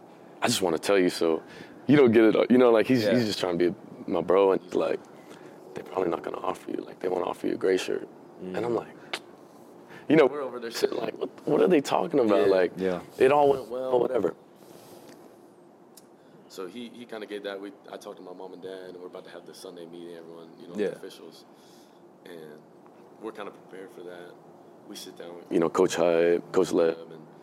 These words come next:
Speaker 1: they're like, "Hey, we wanna offer you a gray shirt, like, where we're at." Like,
Speaker 3: But a gray, what a gray shirt means,
Speaker 1: Yeah.
Speaker 3: like, for the people that don't know, is a r-, like, a red shirt, you sit out, you still got your eligibility. A gray shirt, you graduate high school, you don't enroll until the next spring.
Speaker 2: Yeah.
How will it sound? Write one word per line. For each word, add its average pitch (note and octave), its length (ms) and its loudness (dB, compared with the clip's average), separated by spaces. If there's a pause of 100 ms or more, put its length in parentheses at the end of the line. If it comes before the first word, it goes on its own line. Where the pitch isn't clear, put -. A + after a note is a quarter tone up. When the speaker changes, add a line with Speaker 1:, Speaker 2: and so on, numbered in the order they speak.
(580)
Speaker 1:
they're E2+ 100 -16
like, D#2 280 -18
"Hey, E2+ 160 -16
we E2 80 -14
wanna D#2+ 140 -18
offer E2 200 -20
you - 60 -20
a D#2 100 -20
gray E2+ 140 -20
shirt, - 200 -20 (180)
like, - 180 -20 (720)
where F#2+ 140 -10
we're E2+ 160 -10
at." D#2+ 380 -16
Like, - 100 -18 (540)
Speaker 3:
But B2 100 6
a A#2+ 40 8
gray, C#3+ 300 8
what B2 160 6
a A#2+ 60 6
gray C#3 220 6
shirt B2 240 4
means, G#2 400 4
Speaker 1:
Yeah. G2 60 4
Speaker 3:
like, G2 140 4
for - 60 0
the G2 80 2
people A2 220 4
that G2 140 4
don't G2 220 4
know, G2+ 240 6
is F#2+ 220 4 (100)
a - 40 0
r-, G2+ 160 4 (180)
like, A2 180 2
a G#2+ 60 4
red C3+ 240 6
shirt, C#3 280 4
you A#2+ 100 4
sit B2+ 200 2
out, A2+ 260 4
you G#2+ 80 2
still A#2 180 2
got G#2+ 200 2
your A2+ 80 4
eligibility. G2 400 0
A - 40 2
gray C3 240 6
shirt, A#2 380 4 (100)
you A2+ 120 2
graduate B2 440 6
high B2 180 4
school, G#2 400 2 (440)
you A#2 80 2
don't C#3+ 220 6
enroll B2 380 4
until A2 180 0
the G2+ 60 0
next G#2 220 -2
spring. A2 460 0
Speaker 2:
Yeah. - 60 -10